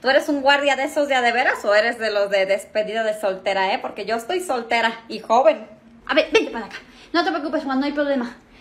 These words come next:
Speaker 2: ¿Cuál soltera? Si tienes tu anillo de casada que está tan viejo que está a punto de pudrirse. ¿Y cuál joven? Tu cara también está a punto de pudrirse.
Speaker 1: Ay, claro que no, mija. Tengo la piel tan perfecta como las pompas de Hugo.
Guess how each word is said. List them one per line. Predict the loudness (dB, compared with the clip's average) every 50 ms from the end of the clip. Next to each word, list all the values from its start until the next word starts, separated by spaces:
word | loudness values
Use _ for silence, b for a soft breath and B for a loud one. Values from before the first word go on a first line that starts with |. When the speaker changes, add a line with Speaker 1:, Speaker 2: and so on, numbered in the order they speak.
| B B B
Speaker 2:
¿Cuál | 0 0 2
soltera? | 0 -2 0 0 0 0 0 -2 -6 -12 -6
Si | -2 -2 -2
tienes | 0 2 2 2 2
tu | 2 2
anillo | 4 4 4 4
de | 4 2
casada | 0 0 0 0 0 0
que | -2 0
está | 0 0
tan | 2 2 2
viejo | 2 2 2
que | 0 -2
está | -2 -4
a | -2
punto | 0 0 2
de | 2 2 2
pudrirse. | 0 0 0 0 0 0 -2 -4 -4 -8 -6
¿Y | -4 0
cuál | 2 2 2 2
joven? | 4 2 2 2 0 -4 -6 -10 -6 -4
Tu | 0
cara | 2 2 2 0 0
también | -4 -4 -4 -4
está | -2 -2 -4
a | -4
punto | -4 -4 -2 -2
de | -4 -4
pudrirse. | -4 -4 -4 -4 -2 -4 -4 -6 -8 -10 -8 -4 -2
Speaker 1:
Ay, | -2 -2 -2 -2
claro | -2 -2 -2 -2 -2
que | -2 0
no, | 0 0
mija. | 0 0 -2 -2 -2
Tengo | -2 0 2 2
la | 2 2 2
piel | 0 -4 -2 -2
tan | -2 -2 0
perfecta | -2 -4 -4 -4 -6 -6 -6 -6 -6
como | -6 -4 -4 -4
las | -6 -6 -10
pompas | -10 -10 -6 -2 -2 -2 0 0
de | 0
Hugo. | -2 -2 -2 -4 -10 -10